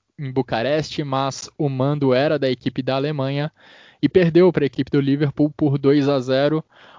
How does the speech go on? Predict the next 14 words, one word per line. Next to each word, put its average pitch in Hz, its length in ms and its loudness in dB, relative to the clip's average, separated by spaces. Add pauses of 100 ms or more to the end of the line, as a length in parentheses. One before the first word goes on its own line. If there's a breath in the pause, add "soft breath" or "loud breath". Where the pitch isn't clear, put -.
(120 loud breath)
Um 247 100 0
resultado 190 640 4
talvez 175 380 2
um 175 180 -6
pouco 175 300 0
cruel, 147 420 2
não 147 100 -4
é, 156 80 0
Jonathan? 131 440 0
Porque, 151 320 0
pelo 151 180 2
menos 170 220 -2
pra 165 160 2
mim, 170 280 -6